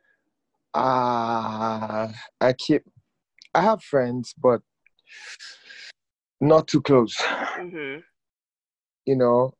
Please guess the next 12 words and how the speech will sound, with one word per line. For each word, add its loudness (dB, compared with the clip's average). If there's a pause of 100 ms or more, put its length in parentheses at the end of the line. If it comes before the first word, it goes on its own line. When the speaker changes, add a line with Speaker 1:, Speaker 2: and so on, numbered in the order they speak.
Speaker 1:
I 0
have 0
a -4
very 2
small -4
circle. -2 (920)
Consists 0
of 2 (280)
myself, 2 (480)
my -6
brother, 4 (1800)
and 0